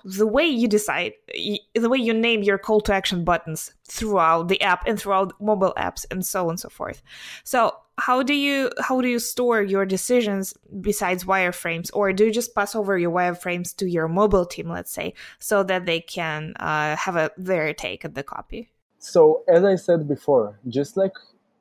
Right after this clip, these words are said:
Speaker 2: designers today have design systems,
Speaker 1: Mm-hmm.
Speaker 2: which contains a style guide, which means this is how a button should look like. This is how a nav bar should look like. This is how a
Speaker 1: Mm-hmm.
Speaker 2: drop-down menu should look like.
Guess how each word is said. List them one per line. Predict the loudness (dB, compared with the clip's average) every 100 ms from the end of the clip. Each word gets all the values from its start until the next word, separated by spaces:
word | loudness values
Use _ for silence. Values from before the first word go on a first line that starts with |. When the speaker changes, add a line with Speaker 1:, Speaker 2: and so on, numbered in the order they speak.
| -2
Speaker 2:
designers | 0 4 4 2 0 -2
today | -2 2 2 2
have | 2 0 0
design | 0 2 2 0
systems, | -4 -2 -2 0 0 0 -4 -14 -20 _ _ _ -2
Speaker 1:
Mm-hmm. | 0 0 0 -2 -6 _ _ _ _
Speaker 2:
which | 0 0 0 -2 0
contains | 0 4 6 6 4 0 -6
a |
style | -2 2 4 4
guide, | 2 0 0
which | -2 -4 -2
means | 0 0 -2 -6 -16 _ _ -2
this | 2 2 2
is | -2 2
how | 4 6 6 4
a |
button | 4 4 2 0 -4
should | -4 0
look | 0 0
like. | -2 -4 -8 -20 -12 -2
This | 0 0 -2
is | -2 -4 -4
how | 2 4 4 4 2 -2 _ _ _ -2
a | 0
nav | 2 2 2
bar | 2 2
should | 2 -4
look | -4 -2
like. | 2 2 2
This | 0 2
is | 4
how | 4 4
a |
Speaker 1:
Mm-hmm. | 4 0
Speaker 2:
drop-down | 2 4 4 2 0 0
menu | -4 -6
should | -10 -8 -2
look | -2 0
like. | 0 0